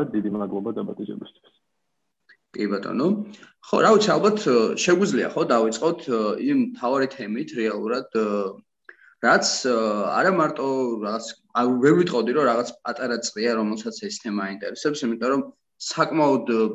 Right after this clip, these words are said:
Speaker 2: ბევრი ადამიანი უკვე ჩემ გარშემო, რომლებიც ამ თემით დაინტერესდნენ, ხო, რაც Facebook-მა განაცხადა,
Speaker 1: აჰა.
Speaker 2: რომ აპირებენ
Speaker 1: აჰა.
Speaker 2: ჩვენი რეალობა შეცვალონ, ცოტა ისეთი ნათქვამია, მაგრამ, ნუ, აპირებენ, რომ რაღაც ახალ რეალობაში გადაგვიყვანონ, ხო?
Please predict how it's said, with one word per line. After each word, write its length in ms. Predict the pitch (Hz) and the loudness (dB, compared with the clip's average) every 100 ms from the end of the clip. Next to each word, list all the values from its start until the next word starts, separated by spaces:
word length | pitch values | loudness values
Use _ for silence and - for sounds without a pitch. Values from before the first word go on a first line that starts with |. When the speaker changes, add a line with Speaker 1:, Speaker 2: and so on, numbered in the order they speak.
| - | -4
Speaker 2:
ბევრი 280 | 117 135 127 | -2 0 0
ადამიანი 540 | 110 120 113 110 110 | -2 -2 -2 -2 -2
უკვე 140 | 110 135 | -2 -6
ჩემ 220 | - 110 | -4 -6
გარშემო, 420 | 104 101 - 120 127 | -4 -6 -6 -6 -6
რომლებიც 360 | 120 110 113 | -4 -6 -6
ამ 140 | 110 104 | -6 -6
თემით 260 | 110 104 104 | -6 -10 -8
დაინტერესდნენ, 580 | 95 101 104 101 - - | -8 -8 -10 -12 -14 -10
ხო, 120 | 127 | -2
რაც 240 | 120 107 - - _ _ _ _ _ | 0 0 -4 -12 _ _ _ _ _
Facebook-მა 460 | 120 110 107 110 127 | -2 0 -2 -4 -2
განაცხადა, 600 | 107 104 104 - 107 110 | 0 0 -2 -2 -2 -2
Speaker 1:
აჰა. 100 | 113 | 0
Speaker 2:
რომ 180 | 127 123 113 104 - _ _ _ - | 2 2 0 -2 -10 _ _ _ -4
აპირებენ 540 | 117 127 123 131 139 | 0 2 2 2 2
Speaker 1:
აჰა. 180 | 120 - | 2 -2
Speaker 2:
ჩვენი 360 | - - 127 139 | -12 -6 -2 0
რეალობა 420 | 131 135 127 127 | 0 0 0 -2
შეცვალონ, 480 | 131 135 - 131 127 | -4 -6 -6 -4 -4
ცოტა 220 | 127 113 | -6 -6
ისეთი 260 | 117 131 123 | -4 -4 -4
ნათქვამია, 500 | 131 123 175 147 110 | -4 -2 -2 0 0
მაგრამ, 360 | 104 101 101 95 | 0 -2 -2 -4
ნუ, 140 | 110 131 123 | -2 0 0
აპირებენ, 400 | 120 127 123 139 | 0 -2 0 0
რომ 80 | 127 | 2
რაღაც 240 | 120 123 | 2 0
ახალ 300 | 123 - 135 | -6 -2 0
რეალობაში 540 | 117 117 110 104 110 - | 0 0 0 0 -2 -2
გადაგვიყვანონ, 680 | 101 101 101 101 95 92 92 | -4 -4 -8 -14 -16 -18 -16
ხო? 200 | - 117 | -6 -2